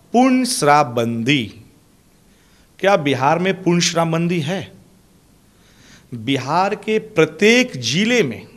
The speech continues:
किसी न किसी दिन,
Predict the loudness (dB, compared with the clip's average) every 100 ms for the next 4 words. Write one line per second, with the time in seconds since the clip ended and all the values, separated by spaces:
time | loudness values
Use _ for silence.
0 | -20 _ _ _ _ -20 -20 _ _ _
1 | _ _ -2 0 2 2 4 2 2 0
2 | 0 -2 -4 -6 -8 -8 -14